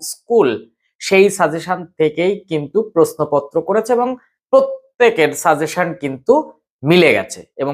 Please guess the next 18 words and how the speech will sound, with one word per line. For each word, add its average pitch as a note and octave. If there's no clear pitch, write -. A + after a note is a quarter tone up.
প্রত্যেকেই E3
রচনা D3
কমন D3+
পেয়েছো। G2
এখন C#3+
তোমাদের C#3
ফাইনাল A#2
পরীক্ষা। -
এই G#3+
রকম C4+
একটা B3+
সময় G#3
চলছে F3+
যে F3+
সময় F#3
তুমি F3
এবিটিএ, F3
ডাব্লিউবিটিএ, D#3